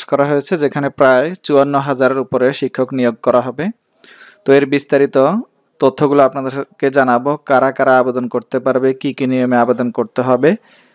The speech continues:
কত তারিখ থেকে কত তারিখ পর্যন্ত আবেদন করা যাবে এবং কোন ওয়েবসাইট থেকে আবেদন করতে হবে, সম্পূর্ণ বিষয়গুলো আপনাদেরকে ভিডিওর মাধ্যমে জানিয়ে দেব।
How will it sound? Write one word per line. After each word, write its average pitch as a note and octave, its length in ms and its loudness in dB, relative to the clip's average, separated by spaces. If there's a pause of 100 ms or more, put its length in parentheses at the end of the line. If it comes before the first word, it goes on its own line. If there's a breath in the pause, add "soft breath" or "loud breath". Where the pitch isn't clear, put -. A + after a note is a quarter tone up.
(880 soft breath)
কত D#3 140 4 (100)
তারিখ D#3+ 200 -4
থেকে F3 200 -8
কত C#3+ 220 -4
তারিখ C#3 260 -6
পর্যন্ত C3+ 340 -6 (140)
আবেদন B2+ 260 0
করা C3 240 -2
যাবে C#3 300 0
এবং C3 120 0 (160)
কোন D3+ 220 4
ওয়েবসাইট D3 560 0
থেকে C#3 200 -4 (280)
আবেদন B2+ 280 -4
করতে C3+ 320 -10
হবে, B2 220 -2 (180)
সম্পূর্ণ B2+ 420 -4
বিষয়গুলো B2+ 480 -4
আপনাদেরকে A#2+ 460 -4 (540 soft breath)
ভিডিওর C3 340 4
মাধ্যমে B2 320 -2
জানিয়ে B2 280 -2
দেব। B2 100 0